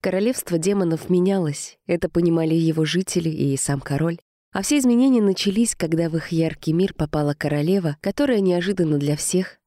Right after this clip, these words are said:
оказалась человеком. Естественно, её не воспринимали, над ней насмехались, понимая, насколько она слаба,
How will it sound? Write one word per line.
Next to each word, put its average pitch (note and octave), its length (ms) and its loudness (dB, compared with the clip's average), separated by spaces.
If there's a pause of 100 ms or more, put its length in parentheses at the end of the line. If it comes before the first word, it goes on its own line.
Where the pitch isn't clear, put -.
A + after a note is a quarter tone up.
оказалась C3+ 560 -4
человеком. C#3+ 640 -4 (320)
Естественно, G#3 640 2
её F#3 240 2
не F#3 120 4
воспринимали, E3+ 840 0 (220)
над D#3+ 220 0
ней E3 200 2
насмехались, E3 760 -2
понимая, E3+ 640 2
насколько D#3 720 -2
она D3 160 0
слаба, D3+ 500 -4